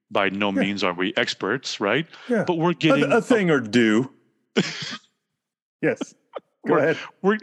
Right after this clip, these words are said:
Speaker 1: we're getting approached by friends, coworkers, colleagues,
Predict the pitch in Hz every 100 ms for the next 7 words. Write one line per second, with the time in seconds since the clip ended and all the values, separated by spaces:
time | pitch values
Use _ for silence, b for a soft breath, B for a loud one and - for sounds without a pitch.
0 | 294 202 185 196 170 143 - 107 95 120
1 | - - - - 113 107 104 104 _ _
2 | _ _ _ - 107 107 135 - - _
3 | _ - 110 95 92 - - - 101 92
4 | 95 117 113